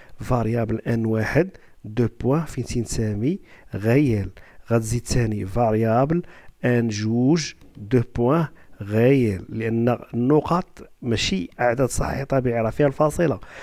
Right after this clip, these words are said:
اذا ان تروا هنا غيكون عندنا غيال. واش قلنا؟ دائما عندنا ديبي وتنزل لتحت ودير فان،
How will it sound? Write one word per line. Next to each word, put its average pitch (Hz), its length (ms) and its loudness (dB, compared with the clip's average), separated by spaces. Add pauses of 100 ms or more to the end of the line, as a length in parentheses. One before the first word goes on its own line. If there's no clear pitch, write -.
(240)
اذا 117 160 2
ان 127 340 0
تروا 135 340 4 (260)
هنا 113 240 -2
غيكون 135 300 -2
عندنا 117 540 -2
غيال. 113 540 2
واش 123 200 -2
قلنا؟ 127 300 0 (320)
دائما 120 400 2
عندنا 107 580 -4
ديبي 139 760 2 (220)
وتنزل 123 440 0
لتحت - 400 -2 (640)
ودير 123 300 2
فان، 139 360 -2